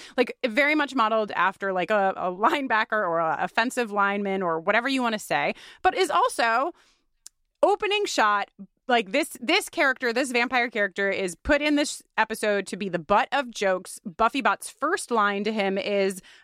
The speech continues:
"Big, fast, and dumb, just the way I like 'em." And, of course, this is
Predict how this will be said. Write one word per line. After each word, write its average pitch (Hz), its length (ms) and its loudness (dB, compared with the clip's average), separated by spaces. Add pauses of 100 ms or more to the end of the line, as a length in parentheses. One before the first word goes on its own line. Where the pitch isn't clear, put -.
"Big, 285 300 2
fast, 277 360 -2
and 302 140 0
dumb, 196 460 0 (120)
just 240 300 0
the 269 80 -2
way 254 160 2
I 233 140 2
like 339 260 0
'em." 226 300 -2 (280)
And, 285 280 0
of 269 160 -2
course, 302 240 0
this 269 260 -2
is 254 320 0